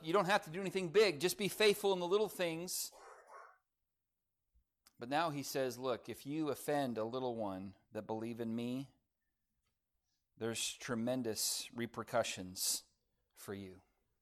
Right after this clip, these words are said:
And with this, I want to look first at the,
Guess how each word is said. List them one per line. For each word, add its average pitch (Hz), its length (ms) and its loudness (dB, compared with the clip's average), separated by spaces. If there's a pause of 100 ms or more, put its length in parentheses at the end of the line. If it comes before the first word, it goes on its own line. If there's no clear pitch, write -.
(1200)
And 120 80 -4
with 143 160 -2
this, 131 320 4
I 123 80 2
want 123 200 0
to 117 40 2
look 123 260 0
first - 380 -2
at 117 140 -8
the, 104 280 0